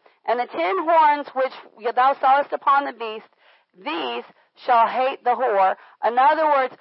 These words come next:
what he's saying is the kings and the beast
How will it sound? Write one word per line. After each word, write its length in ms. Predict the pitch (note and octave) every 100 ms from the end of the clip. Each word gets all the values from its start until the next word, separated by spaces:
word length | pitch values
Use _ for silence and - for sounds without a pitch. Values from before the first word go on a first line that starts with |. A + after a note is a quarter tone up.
| _ -
what 120 | C#4+
he's 180 | D4+ -
saying 320 | C#4+ C4 A#3+ -
is 160 | - C4 G3
the 100 | B3
kings 540 | - D#4 D#4+ F#4+ F#4+ - - _ _ _ -
and 440 | D4 F4 F4+ E4+
the 120 | E4+
beast 600 | C#4+ D4+ G#3+ A#3+ - -